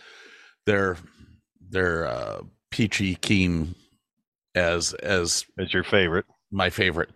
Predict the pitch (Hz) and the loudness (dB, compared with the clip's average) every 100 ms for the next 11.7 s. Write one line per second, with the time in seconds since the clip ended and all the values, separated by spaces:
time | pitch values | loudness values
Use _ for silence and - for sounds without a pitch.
0 | - - - - - - 127 165 143 143 | -18 -20 -18 -18 -20 0 2 2 0 2
1 | 123 104 104 95 - 139 127 110 107 101 | 2 2 0 0 0 0 0 -2 0 -2
2 | - 110 123 110 110 - 92 85 76 85 | -2 0 2 2 0 -4 -4 0 2 4
3 | 110 170 185 190 202 - - - - - | 6 6 6 4 0 -4 -10 -20 -20 -20
4 | - _ _ _ 123 120 117 - - 175 | -20 _ _ _ 0 2 0 -4 -2 0
5 | 165 165 151 143 139 127 80 - - - | 2 2 4 4 4 4 2 -4 -8 -12
6 | - - - - - - - - - _ | -20 -20 -20 -14 -14 -14 -20 -20 -20 _
7 | _ _ 98 156 156 139 147 131 110 139 | _ _ 2 4 4 4 4 2 2 2
8 | 117 87 90 95 117 123 110 98 90 85 | 0 -10 -12 0 4 6 6 4 2 4
9 | 107 98 90 - - - _ - 98 87 | 4 6 2 -2 -18 -20 _ -6 -4 -4
10 | 87 82 82 - - 90 95 87 73 - | -4 -4 -4 -6 -10 -2 0 0 -2 -14
11 | - - _ 113 107 98 | -20 -20 _ -2 0 0